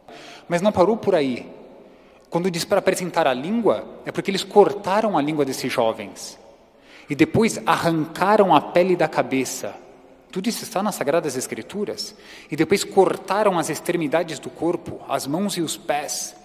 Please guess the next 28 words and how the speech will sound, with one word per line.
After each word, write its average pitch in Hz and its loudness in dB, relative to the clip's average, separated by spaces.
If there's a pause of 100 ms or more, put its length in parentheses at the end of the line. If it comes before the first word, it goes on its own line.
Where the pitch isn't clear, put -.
(420)
E 139 -8
como 190 0
se 185 -4
não 220 0
bastasse, 180 -4
diante 196 -4
de 170 -8
sua - -4
própria 208 0
mãe, 196 -2 (340)
assaram 208 0
vivo 143 -6 (200)
estes 151 -4
jovens, 123 -2
um 240 2
por 214 -2
um, 139 -4 (420)
para 165 2
tentar 170 2
desanimar 160 0
os 151 -6
outros 156 -4
mais 147 0
novos, - -6 (300)
começando 160 0
do 156 -6
mais 147 0
velho 226 4